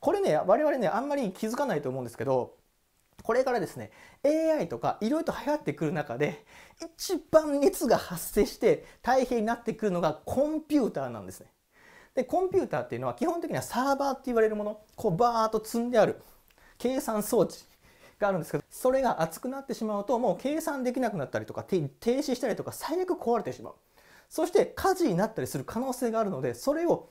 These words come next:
冷却しないといけないんですね。で、冷却しないといけないんですけど、冷却するためにはエネルギーがかかるんです。つまり電力がかかるんです。で、そうするとどうなるか。二酸化炭素が出るんです。不要な、冷却するためだけの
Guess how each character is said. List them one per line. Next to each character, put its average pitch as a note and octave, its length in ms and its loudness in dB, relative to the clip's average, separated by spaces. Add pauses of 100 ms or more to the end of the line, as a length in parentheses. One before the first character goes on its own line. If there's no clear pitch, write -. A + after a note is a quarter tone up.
(200)
冷 D4 380 0
却 D4 300 -6
し B3+ 140 -6
な A#3+ 80 -2
い A3+ 40 -4
と A3+ 60 -4
い A3 60 -2
け A3 60 -8
な G3+ 60 -4
い D#3+ 40 -4
ん - 20 -4
で A#2 60 -8
す - 80 -16
ね。 - 60 -18 (1000)
で、 D#3+ 280 0 (340)
冷 F#4 260 0
却 F#4 300 0
し D4 120 -4
な C#4+ 120 -2
い C4+ 60 -4
と C#4 100 -4
い A3+ 80 -2
け B3+ 100 -4
な B3+ 100 0
い G#3 40 -2
ん - 20 -2
で D3+ 60 -4
す - 120 -16
け C#3 80 -4
ど、 C3+ 200 0
冷 A3+ 100 -2
却 G#4 340 -2
す - 160 -8
る E4 60 -2
た F4 120 -4
め E4 120 -8
に D4 120 -4
は C#4+ 300 0 (440)
エ A3+ 120 6
ネ D4 180 0
ル E4+ 140 0
ギ F#3 100 -8
ー B2+ 80 -10
が A2 40 -10
か - 120 -16
か D3+ 80 2
る A#2+ 60 -4
ん - 20 -10
で A2+ 60 -10
す。 - 100 -18
つ - 80 -10
ま B3+ 60 0
り D#3 80 -2
電 D#4 160 0 (180)
力 D3+ 200 0
が B2+ 80 0
か - 120 -14
か C#3 80 -6
る B2 60 -6
ん - 20 -16
で - 80 -12
す。 - 120 -18 (380)
で、 C4+ 80 0
そ E4 320 -2
う D#4+ 40 -4
す E4 180 -6
る D#4 80 0
と D4+ 120 0
ど C4 140 2
う A3+ 40 2
な E3 80 0
る A#2+ 60 -8
か。 - 220 -12
二 A#3 140 0
酸 G#4 200 0
化 - 80 -2
炭 C#4 160 -2
素 B3+ 120 0
が B3+ 100 4
出 F3+ 160 4
る D#3+ 60 -2
ん C#3 40 -6
で A#2+ 60 -8
す。 - 120 -16 (420)
不 B3+ 200 2
要 D#4 280 4
な、 B3+ 280 -2
冷 D4 200 0
却 C#4+ 280 0
す C4+ 100 -4
る C4 100 -4
た C#4+ 100 -2
め B3 120 0
だ F#3+ 100 4
け G3+ 120 -2
の F#3+ 280 -2